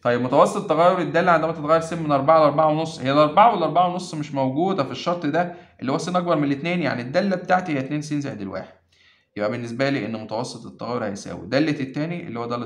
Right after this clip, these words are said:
الأربعة ونص ناقص دالة الأول اللي هو دالة الأربعة، الكلام ده على طرحهم اللي هو أربعة ونص ناقص الأربعة.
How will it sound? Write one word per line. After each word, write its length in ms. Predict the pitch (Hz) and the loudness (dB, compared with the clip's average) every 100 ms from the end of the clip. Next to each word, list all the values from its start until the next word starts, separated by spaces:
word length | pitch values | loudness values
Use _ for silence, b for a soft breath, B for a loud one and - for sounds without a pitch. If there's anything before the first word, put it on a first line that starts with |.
| 113 | -8
الأربعة 380 | 104 101 107 104 | -8 -6 -6 -6
ونص 380 | 101 - - b b b 127 | -10 -14 -20 b b b 0
ناقص 200 | 131 131 | 0 2
دالة 320 | 156 170 165 | 0 0 0
الأول 260 | 131 151 139 | 0 2 0
اللي 120 | 135 | 0
هو 120 | 135 | 0
دالة 300 | 135 131 113 | 0 -2 -4
الأربعة، 500 | 98 92 95 90 - | -4 -6 -6 -8 -8
الكلام 380 | 120 117 123 131 | -10 -6 -4 0
ده 80 | 127 | 2
على 200 | 127 117 | 2 0
طرحهم 420 | 104 - 160 151 | -8 -6 -6 -4
اللي 140 | 120 | -4
هو 80 | 120 | -4
أربعة 300 | 113 110 110 | -4 -4 -4
ونص 360 | 110 113 - 98 | -4 -10 -14 -14
ناقص 560 | 107 - 98 - - 120 | -10 -10 -12 -16 -14 -10
الأربعة. 640 | 107 - - - _ | -10 -10 -14 -16 _